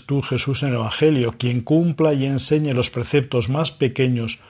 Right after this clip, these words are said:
será grande en el reino de los cielos". Y lo podemos aplicar aquí,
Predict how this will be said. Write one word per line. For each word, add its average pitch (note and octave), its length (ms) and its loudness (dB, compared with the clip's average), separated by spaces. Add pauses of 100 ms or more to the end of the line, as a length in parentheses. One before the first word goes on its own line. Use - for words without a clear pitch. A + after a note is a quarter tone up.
(400)
será C#3+ 340 2
grande B2 380 2
en A#2 100 -2
el A2+ 100 -4
reino B2 360 2
de A2 80 -2
los A2+ 240 -6
cielos". G2+ 500 -8 (1040)
Y A#2 80 0
lo A2+ 160 2
podemos D#3+ 420 2
aplicar C3 540 0 (240)
aquí, C#3 340 -4